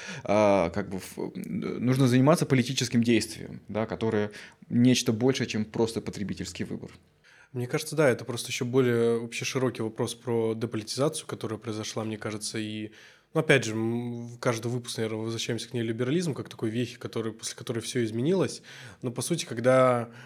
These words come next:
Speaker 2: а, вообще изменились политические привычки даже людей. То есть раньше, условно, до этого, там, в Западной Европе, на глобальном севере, там, в С Ш А тоже самое, были какие-то гигантские профсоюзы, которые организовывали большое политическое действие. После этого их разбили по, ну, соответствующим причинам, потому что неолиберализм — это невыгодно абсолютно,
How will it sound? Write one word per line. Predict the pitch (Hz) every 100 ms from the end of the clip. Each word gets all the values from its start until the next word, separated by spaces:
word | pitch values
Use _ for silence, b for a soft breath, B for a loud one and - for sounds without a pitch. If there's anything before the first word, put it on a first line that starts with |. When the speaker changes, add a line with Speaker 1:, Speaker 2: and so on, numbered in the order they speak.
| B
Speaker 2:
а, | 123 120 120 117
вообще | 113 117 -
изменились | 123 117 131 117 -
политические | - 123 120 131 - - 110
привычки | 139 131 127 117
даже | 110 104
людей. | 113 107 104 b b -
То | -
есть | 117 - -
раньше, | 139 123 127 - 113
условно, | - 117 113
до | 113 120
этого, | 113 110 104
там, | 107 107
в |
Западной | 113 123 117 113
Европе, | 113 123 120
на | 110
глобальном | 113 113 113 107 107 B B
севере, | - 135 117 113 107 B B B
там, | 107 101
в |
С | -
Ш | - 127
А | 117
тоже | 113
самое, | 107 113 110
были | 113
какие-то | 110 110 113
гигантские | 120 123 131 120 -
профсоюзы, | 127 113 123 113
которые | 113 117 117 113
организовывали | 110 117 113 117 117
большое | 113 110 131
политическое | 120 113 117 - 123
действие. | 131 170 -
После | 120 - - 120
этого | 120 110 110 B B
их | 123 120
разбили | 113 123 185 180
по, | 180 139 123 120 127
ну, | 160
соответствующим | 123 117 117 110 - -
причинам, | 110 - 104
потому | 98
что | -
неолиберализм — | 110 110 110 110 113 110 107
это | 107 110
невыгодно | 113 127 190 185 165
абсолютно, | 160 151 147 143